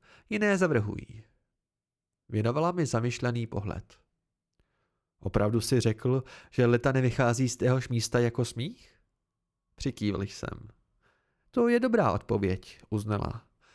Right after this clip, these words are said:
„Má učitelka ve stezce radosti mi jednou řekla přesně to samé.“ Zamračila se.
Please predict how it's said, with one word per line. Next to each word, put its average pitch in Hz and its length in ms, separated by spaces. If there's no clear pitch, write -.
„Má 120 180
učitelka 208 520
ve 196 100
stezce 202 340
radosti 127 480
mi 202 120
jednou 196 280
řekla 180 300
přesně 190 500
to 180 120
samé.“ - 340
Zamračila - 640
se. - 180